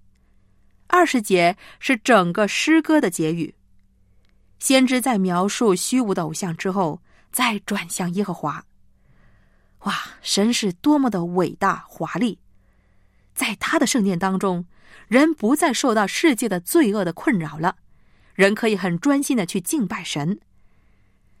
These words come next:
这就是第二章的内容了。当我们看第二章的时候，我们究竟可以学到什么功课呢？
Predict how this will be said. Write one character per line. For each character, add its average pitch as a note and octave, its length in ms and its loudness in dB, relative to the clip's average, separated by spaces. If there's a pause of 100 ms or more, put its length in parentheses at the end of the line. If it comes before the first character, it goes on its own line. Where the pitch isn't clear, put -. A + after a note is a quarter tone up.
(120)
这 D4 160 4
就 C4+ 100 0
是 B3+ 240 2
第 D#4 140 2
二 B3+ 180 2
章 A3+ 220 2
的 F#3+ 60 0
内 F#3+ 180 0
容 D#3+ 240 -4
了。 F#3 140 -2 (760)
当 F4+ 180 6
我 D4 60 4
们 A3+ 80 0
看 C#4+ 160 -2
第 E4+ 120 2
二 C#4+ 160 2
章 B3+ 200 -4
的 A#3 80 0
时 - 120 -6
候， E3 320 -2 (220)
我 F3+ 100 4
们 F3 120 2
究 A3+ 240 0
竟 A3 180 -2
可 G#3+ 140 -6
以 G3 60 -4
学 E3 240 -8
到 A3 160 -4
什 F3 160 -8
么 E3+ 80 -8
功 D4 240 -4
课 B3+ 220 -4
呢？ F3 180 -2